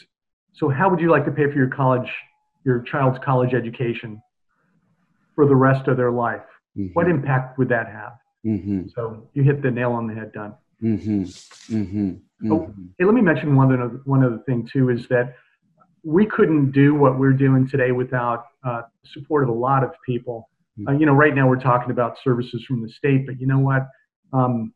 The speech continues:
Speaker 1: we love our city of Dunwoody. We love our community. We love our neighborhood. We love our church. And if it wasn't for all of those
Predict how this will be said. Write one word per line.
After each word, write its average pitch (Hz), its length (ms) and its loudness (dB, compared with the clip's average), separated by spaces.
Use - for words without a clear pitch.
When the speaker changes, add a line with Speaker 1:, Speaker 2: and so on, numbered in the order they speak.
Speaker 1:
we 143 140 4
love 143 240 4
our 131 180 4
city 135 240 2
of 110 100 -4
Dunwoody. 120 560 -2
We 143 120 0
love 135 220 4
our 123 140 2
community. 123 400 -2
We 120 160 -4
love 131 240 2
our 131 120 2
neighborhood. 120 540 -4
We 117 140 -10
love 135 240 0
our 117 160 -2
church. 117 260 -4
And 135 440 2
if 143 120 0
it 151 60 4
wasn't 151 400 2
for 143 160 -2
all 151 280 2
of 143 160 -2
those 135 420 2